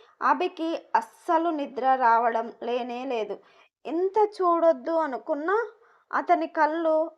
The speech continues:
అక్షర వైపే తిరుగుతున్నాయి. అక్షర పడుకున్న యాంగిల్ అభికి పిచ్చెక్కిస్తుంటే ఆమె నడుమును తాకమని మనసు తొందర పెడుతుంటే అక్షర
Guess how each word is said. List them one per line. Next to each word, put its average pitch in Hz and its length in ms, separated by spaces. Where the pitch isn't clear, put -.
అక్షర 320 460
వైపే 285 540
తిరుగుతున్నాయి. 254 880
అక్షర 403 460
పడుకున్న 320 840
యాంగిల్ 269 480
అభికి 302 440
పిచ్చెక్కిస్తుంటే 285 1400
ఆమె 302 580
నడుమును 277 540
తాకమని 269 680
మనసు 254 380
తొందర 240 440
పెడుతుంటే 269 680
అక్షర 349 500